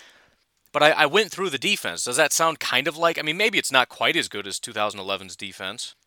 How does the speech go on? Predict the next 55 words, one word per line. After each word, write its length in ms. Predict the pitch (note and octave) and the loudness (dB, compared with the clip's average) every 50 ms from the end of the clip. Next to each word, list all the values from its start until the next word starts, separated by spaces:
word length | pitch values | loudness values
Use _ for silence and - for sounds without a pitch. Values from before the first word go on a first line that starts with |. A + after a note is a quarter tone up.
| _ _ _ | _ _ _
We 140 | C#3+ D#3+ D3+ | -2 6 8
have 180 | E3+ E3 - - | 8 8 8 6
to 80 | C#3 | 0
see. 280 | - - - B3+ A#3 D3+ | 0 2 2 2 0 -2
We 140 | F#2+ G#2 A#2 | -2 0 2
gotta 160 | D3 C#3+ C3 | 2 2 2
see 180 | - - - D#3 | 0 -2 -4 -4
what 160 | C#3 C3+ - | -4 -4 -2
happens. 400 | - G3+ G#3 - - G2 - - | 0 0 0 0 -2 -8 -10 -8
Does 180 | - B2+ A#2+ | -6 -4 -2
Savage 600 | - - - - - B2+ G2+ F2 G#2 B2 C#3 - - | -2 -2 -2 -2 2 4 6 6 6 4 -2 -4 -4
take 200 | - C#3+ C3+ C3 | -2 -2 -2 -2
a 40 | - | -4
step? 380 | - - B2+ C#3 F3+ - _ _ _ _ _ _ _ _ _ _ _ _ | 0 2 4 4 4 2 _ _ _ _ _ _ _ _ _ _ _ _
Well, 100 | G#2+ A2+ | 4 6
how 100 | C#3 C#3+ | 6 6
good 160 | C3 D#3 D3+ | 6 2 0
is 140 | C#3+ B2 C3+ | 2 2 2
Amos 360 | E3 G3 F#3+ D3+ A2+ - - | 2 4 2 2 0 0 -2
is 60 | G#2 | -4
gonna 180 | - G#2+ F#2+ F2+ | -4 -6 -8 -8
be? 280 | E2 F2+ E2+ C2+ - _ _ _ _ _ | -10 -12 -14 -14 -16 _ _ _ _ _
What 120 | A2+ B2+ | 0 2
does 140 | D3 D3 - | 2 2 2
Kenny 200 | - E3+ E3 E3 | 2 2 0 0
Clark 320 | - - F3 F#3+ G3+ - - | 0 0 0 0 0 0 -2
look 160 | C3+ B2 - | -6 -4 -2
like 200 | A2+ G#2+ G#2 - | -2 -2 -2 -4
when 100 | G#2+ G2+ | -10 -12
he 60 | F#2+ | -10
comes 260 | - A2 G#2 F#2 F2 | -8 -10 -10 -10 -12
back? 320 | - F#2 F2 E2 D2 C#2+ - _ - - | -8 -6 -6 -6 -6 -10 -14 _ -12 -8
Is 60 | - | -4
he 60 | C#3+ C#3 | -4 -4
gonna 80 | C3+ | -4
be 80 | B2 B2 | -4 -6
better 280 | G2 - G#2+ A2 B2 | 0 2 2 2 2
than 120 | B2+ D3 D3 | -2 -4 0
Mike 200 | D3 D3 D3 - | 0 0 0 2
Daniels 380 | D#3 D3+ D3+ D#3+ E3 D3+ C#3+ | 0 -2 -2 -2 -4 -6 -6
was 180 | D3+ F3 F3 E3+ | -6 -6 -4 -4
or 80 | F#3 E3+ | -6 -6
worse? 460 | F3 G3+ G#3 C3 D#2 - - - - - _ _ _ - | -6 -4 -4 -4 -6 -6 -10 -10 -10 -12 _ _ _ -4
Could 220 | - D3+ D#3 D3+ | 0 0 0 2
Rashawn 720 | D3 D3+ - - - D#3 C3+ C3 C3+ C#3 C#3 C#3+ D3+ D3 - | 2 2 2 4 4 4 4 4 4 4 2 0 -6 -12 -10
and 380 | - C#3 C3 B2+ B2+ B2+ B2 A2+ | -6 -2 -2 0 0 -2 -4 -4
Za'Darius 640 | A2 B2 B2+ A#2+ A#2+ A#2 A#2+ B2 C#3 D3+ D3 - - | -6 -6 -4 -2 -2 0 0 0 -2 -4 -4 -4 -4
be 140 | C3 B2 | -4 -2
somewhat 360 | - - B2+ A#2+ B2 B2+ B2 - | -2 0 -2 0 0 -2 -2 0
similar 380 | - A#2+ A#2 A2+ B2 C3+ C#3 | -2 -4 -4 -6 -6 -4 -4
to 80 | C3 A#2 | -4 -6
Peppers 480 | - - A#2+ A#2 - B2+ B2+ A#2+ A2+ | -2 -2 -2 -2 -2 -4 -8 -8 -8
and 140 | A#2+ A2 G#2 | -10 -12 -10
Clay 180 | - A#2+ A#2 A2+ | -4 -4 -4 0
Matthews, 640 | G2+ F#2 F#2+ G#2 A2 - C#3+ D#3+ F3 F#3 - - | 0 2 2 2 0 -2 -10 -14 -12 -10 -10 -12